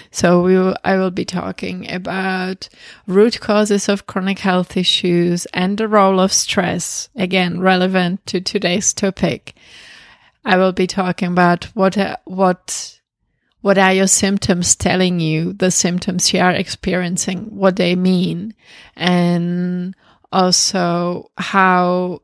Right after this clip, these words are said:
they are related to, to stress, what are, what are emotional and energetic blocks and how you can release them. I will talk more about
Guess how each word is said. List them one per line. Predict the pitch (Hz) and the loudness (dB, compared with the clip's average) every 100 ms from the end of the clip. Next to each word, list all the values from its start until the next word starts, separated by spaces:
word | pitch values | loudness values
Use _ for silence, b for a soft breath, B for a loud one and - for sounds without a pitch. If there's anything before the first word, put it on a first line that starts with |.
| _ | _
they | 185 | -2
are | 175 180 175 175 175 175 - _ _ | -2 0 0 -2 -2 -6 -8 _ _
related | 185 185 180 180 196 - 208 202 - - | -2 0 2 2 2 2 2 2 -4 -10
to, | - 202 190 190 - - | 2 4 4 2 -2 -12
to | - 208 | -2 0
stress, | 190 - - 208 185 180 190 202 - - B B B B B - | 0 -4 -2 2 2 4 0 -2 -4 -6 B B B B B -6
what | 190 185 - | 0 0 0
are, | 180 180 180 180 175 180 - | -4 -2 0 0 0 -2 -4
what | 190 180 | -4 -2
are | 196 | -2
emotional | 185 185 185 - 180 | 0 0 0 0 0
and | 180 175 | 0 0
energetic | - 180 170 175 185 180 - | 0 0 2 0 -2 -6 -2
blocks | 214 208 208 - | 2 2 2 -4
and | 185 | -2
how | 180 | -2
you | 175 | -2
can | 175 185 185 | -6 -6 -4
release | 180 170 185 202 - | -4 -2 -2 -2 -2
them. | 202 196 190 196 208 B B B | 0 0 0 -2 -6 B B B
I | 233 | 0
will | 180 180 | 2 0
talk | - 196 175 175 190 | 0 0 0 0 -2
more | 185 190 | 0 2
about | 185 185 180 175 170 170 - | 2 2 4 4 0 -2 -8